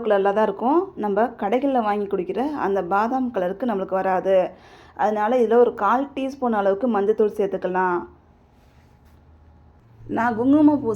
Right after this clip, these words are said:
சேர்த்துக்கறனால ஒரு கால் டீஸ்பூன் அளவுக்கு மஞ்சத்தூள் சேர்த்துக்கிறேன். நீங்க குங்குமப்பூ சேர்க்கலாட்டி அரை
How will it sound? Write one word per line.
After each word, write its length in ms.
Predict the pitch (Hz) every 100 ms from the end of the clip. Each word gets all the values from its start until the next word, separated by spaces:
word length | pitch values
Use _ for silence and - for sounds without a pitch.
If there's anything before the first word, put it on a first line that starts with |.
| 220
சேர்த்துக்கறனால 600 | 202 208 196 202 196 269
ஒரு 80 | 240 233
கால் 260 | 214 233 277 285
டீஸ்பூன் 400 | 269 220 - 233
அளவுக்கு 240 | 202 208 254
மஞ்சத்தூள் 380 | 208 202 220 208
சேர்த்துக்கிறேன். 520 | 208 196 190 208 240 302
நீங்க 160 | 233 214 202
குங்குமப்பூ 480 | 233 269 277 202 208
சேர்க்கலாட்டி 420 | 202 196 190 190 285 -
அரை 180 | 196 247